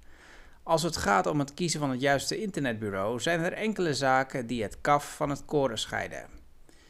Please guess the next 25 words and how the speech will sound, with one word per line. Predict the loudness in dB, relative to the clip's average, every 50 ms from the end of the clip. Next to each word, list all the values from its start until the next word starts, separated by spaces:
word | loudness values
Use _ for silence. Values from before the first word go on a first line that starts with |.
| -20 -20 -20 -20 -20 -20 _ -20 -20 -12
Wij | -10 0 2 4 4 4 4
zetten | 2 0 0 2 0 -2 -2 -2
tien | 0 2 2 2 2
verwachtingen | 2 2 4 4 4 2 2 -2 -2 0 -2
op | -2 -2
een | -2 0
rij | 2 2 4 4 2 2
die | 2 2
je | 2
mag | 2 2 0 0
hebben | 2 0 2 4 4 2 2 2 -2 -4 -2
wanneer | 0 2 2 2 2 2
je | 2 0 -2
een | -2 -4 -2
maatwerk | 0 0 0 0 0 0 0 0 0 -2 -4 -8 -16 -18 -20 -18 -14
WordPress | -12 -6 -2 -2 -2 -2 -2 -4 -4 -4 0
website | -2 -2 -2 -2 -4 -4 -4 -4 -4
wilt. | -8 -8 -10 -10 -10 -12 -12 -12 -14 -18 -20 -20 -20 -20 -20 -20 -20 -20 -20 -18 -18 -18 -18 -18 -20 -20 -20 -20 -20 -20 -20 -20 -20 -20 -20 -20 -20 -20 -20 -20 -20 -20 -20 -18 -18 -18 -18 -20 -20 -20 -20 _ -20 _ _ -20 -20 -20 -20 -20 _ -20 _ _
Eén. | 2 2 2 2 2 -4 -10 -14 -18 -20 -20 _ _ _ _ _ _ -20 _ _
Het | _ -4 0 2 2 0 0
internetbureau | -2 -2 0 2 2 2 4 4 4 4 6 8 8 8 6 4 4
denkt | 2 2 2 0 -2 -2
met | -4 -4 -2 -4
je | -4 -4
mee. | -4 -6 -8 -10 -14